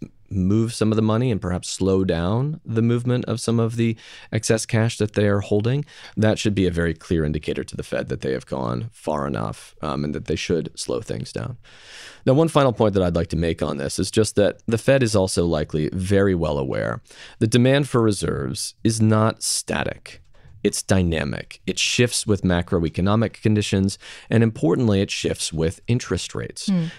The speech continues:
Speaker 1: We talked earlier about all of the reasons that we believe commercial banks are demanding a higher quantity of liquidity today.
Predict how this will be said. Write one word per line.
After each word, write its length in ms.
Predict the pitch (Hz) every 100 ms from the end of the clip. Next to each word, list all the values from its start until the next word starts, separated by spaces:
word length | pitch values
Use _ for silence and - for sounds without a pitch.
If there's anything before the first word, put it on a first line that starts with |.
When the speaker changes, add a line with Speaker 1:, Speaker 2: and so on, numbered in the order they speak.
| -
Speaker 1:
We 140 | 113
talked 340 | 110 127 131 123
earlier 400 | 139 135 95 82
about 400 | 80 80 80 -
all 200 | 98 104
of 120 | 104
the 80 | 104
reasons 460 | 87 85 - 80 -
that 120 | 67
we 200 | 98 120
believe 340 | 120 82 71
commercial 380 | - 73 73 -
banks 340 | 71 65 67 -
are 40 |
demanding 720 | 85 85 85 87 87 71 71
a 60 | 67
higher 260 | 73 71
quantity 440 | - 69 67 - 73
of 100 | -
liquidity 480 | - 202 190 -
today. 400 | - - - -